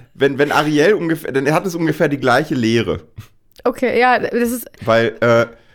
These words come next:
Speaker 1: du, du musst jetzt nicht die wunderschöne Stimme haben, damit er sich in dich verliebt, aber du kriegst sie am Ende trotzdem.
Speaker 2: Mhm. Aber guck
Speaker 1: Und bei der Schönen und das Biest ist es ja genauso.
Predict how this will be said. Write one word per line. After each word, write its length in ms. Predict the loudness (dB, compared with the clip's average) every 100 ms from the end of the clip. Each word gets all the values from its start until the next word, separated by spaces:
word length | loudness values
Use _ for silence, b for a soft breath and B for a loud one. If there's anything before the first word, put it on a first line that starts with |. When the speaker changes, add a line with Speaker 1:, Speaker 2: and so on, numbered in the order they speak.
| b _ _ _ -14
Speaker 1:
du, 180 | -10 -8
du 120 | -2
musst 260 | 0 0 -2
jetzt 200 | -2 -2
nicht 160 | -2
die 100 | -2
wunderschöne 600 | -2 0 0 2 0 0
Stimme 360 | -2 -2 0 0
haben, 320 | 2 2 0
damit 220 | 0 0
er 140 | 0 -2
sich 160 | -2
in 120 | -4 -4
dich 140 | -4
verliebt, 400 | -2 -2 -4 -2
aber 160 | 0 0
du 80 |
kriegst 220 | -2 -6 -2
sie 80 |
am 100 | 0
Ende 180 | 2 0
trotzdem. 460 | -2 -4 -4 -6 -6 b b b b _ _ -8
Speaker 2:
Mhm. 220 | -2 -2 -2 -6 _ _ _ _ _ -2
Aber 200 | -2 0
guck 60 |
Speaker 1:
Und 100 | 0
bei 80 | 2
der 160 | 4 4
Schönen 260 | 2 0
und 140 | -2 -2
das 160 | -4 -4
Biest 240 | -6 -6
ist 120 | -6
es 40 | -4
ja 80 |
genauso. 600 | -2 2 2 2 0 -2